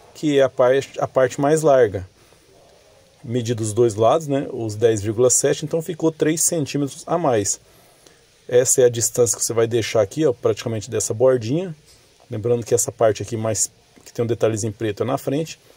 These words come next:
E olha lá, eu vou nivelar o risco dentro da bolinha. Você pode colocar o primeiro parafuso e depois ir regulando, tá vendo? Ali eu já coloquei o primeiro parafusinho e já deixei ela pra representar na altura que eu queria.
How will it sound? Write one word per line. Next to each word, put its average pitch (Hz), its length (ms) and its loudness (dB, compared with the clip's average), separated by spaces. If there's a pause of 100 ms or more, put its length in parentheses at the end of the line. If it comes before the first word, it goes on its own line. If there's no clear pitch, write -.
(180)
E - 60 -12
olha 127 180 2
lá, 101 200 4
eu 101 120 2
vou 113 200 -2
nivelar 151 600 2 (760)
o 165 120 0
risco 165 600 -2 (120)
dentro 143 320 -2
da 165 80 4
bolinha. 147 480 2 (1160)
Você 123 160 -6
pode 156 200 0
colocar 170 200 4
o 160 40 2
primeiro 160 220 4
parafuso 180 480 2
e - 20 -8
depois 180 360 2
ir - 20 2
regulando, 170 500 0
tá 131 140 0
vendo? 135 240 2
Ali 139 120 4
eu 170 100 4
já 165 120 4
coloquei 160 360 2
o 156 40 6
primeiro 147 240 2
parafusinho 156 720 0 (1120)
e 131 60 -2
já 135 160 2
deixei 151 440 2
ela 131 160 6
pra 151 300 4
representar 131 840 0 (520)
na 123 140 -2
altura 127 320 2
que 127 80 0
eu 127 80 4
queria. 110 400 -2